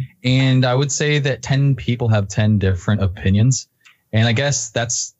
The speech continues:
one thing that I have a lot of fun with, because I don't care to be anything in particular with it. Um,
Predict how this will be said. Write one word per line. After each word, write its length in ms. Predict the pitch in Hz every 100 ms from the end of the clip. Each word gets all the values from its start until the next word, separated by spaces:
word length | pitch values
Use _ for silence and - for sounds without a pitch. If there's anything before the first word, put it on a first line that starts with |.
| _
one 460 | - 104 107 110 110
thing 180 | 117 107
that 160 | 104
I 80 | 95
have 280 | 92 98 92
a 40 |
lot 220 | 95 90 92
of 60 |
fun 220 | - 87
with, 260 | 90 95 -
because 600 | - 107 107 101 95 - - _ _ _ _ _ _
I 140 | 101
don't 360 | 120 127 135 107
care 500 | - 110 117 113 104
to 160 | 104 110
be 500 | 101 107 98 95 92
anything 720 | 101 104 101 110 101 101 101 -
in 180 | 110 104
particular 540 | - 107 127 139 139
with 300 | 139 139 135
it. 180 | 156 156 -
Um, 400 | 120 110 107